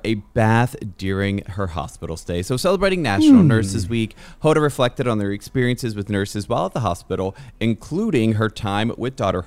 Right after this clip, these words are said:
Speaker 1: Hope in the I C U. So remember, Hoda was out a lot at the Today Show, and it come to find out is because her daughter had been in the hospital, and she was going,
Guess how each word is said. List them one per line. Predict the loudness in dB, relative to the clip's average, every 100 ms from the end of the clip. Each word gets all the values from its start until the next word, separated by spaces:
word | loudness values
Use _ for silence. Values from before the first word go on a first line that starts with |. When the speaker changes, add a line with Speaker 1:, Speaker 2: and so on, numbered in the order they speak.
| -6
Speaker 1:
Hope | 0 2 0 -2
in | -2
the | 0 -2
I | -4
C | -4 -8
U. | -2 2 2 0 -6
So | -4
remember, | 0 2 2
Hoda | 2 2 0
was | -2 0
out | 0 0
a |
lot | -2 -6
at | -12
the | -10 -8
Today | -2 -2
Show, | -2 -4 -4
and | -4
it | -4
come | -6 -6
to | -6
find | -6 -2
out | 0 0
is | -2
because | -6 -10 -8 -8
her | -8
daughter | -6 -4 -2 -2 -4 -8 0
had | 0
been | 2 0
in | 0
the | -2
hospital, | -2 -4 -6 -6 -4 -6 -8 -20 -6
and | -4
she | -4
was | 0
going, | 0